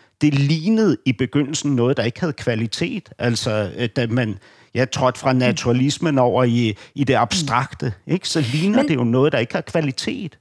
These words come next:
Speaker 1: altså.
Speaker 2: Kunstdiskussionen er jo en ting, men den speiles også av en annen diskusjon som har kommet opp etter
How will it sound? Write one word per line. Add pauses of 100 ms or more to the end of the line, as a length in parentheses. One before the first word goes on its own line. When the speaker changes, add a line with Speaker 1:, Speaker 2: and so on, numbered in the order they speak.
Speaker 1:
altså. (640)
Speaker 2:
Kunstdiskussionen
er
jo
en
ting,
men (400)
den
speiles
også
av
en (100)
annen
diskusjon
som
har
kommet (200)
opp (100)
etter